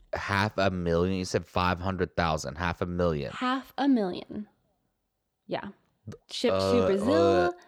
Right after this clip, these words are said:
Speaker 2: and the New World colonies for sugar.
Speaker 1: It's just so maddening.
Speaker 2: Maddening.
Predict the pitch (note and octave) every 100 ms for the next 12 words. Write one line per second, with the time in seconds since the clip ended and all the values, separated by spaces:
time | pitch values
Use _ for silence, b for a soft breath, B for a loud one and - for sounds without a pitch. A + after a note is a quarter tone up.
0 | B - G#3+ F#3+ F3+ G#3+ C4 A#3+ A#3 -
1 | E3+ - - - G#3 - - G3 - -
2 | A#3+ B B B _ G#2 G#2+ - G3+ -
3 | - - F#2+ G#2 F#2 E2+ E2 D2+ C#2 G1+
4 | - _ _ - G3+ F#3 F3 - - -
5 | G3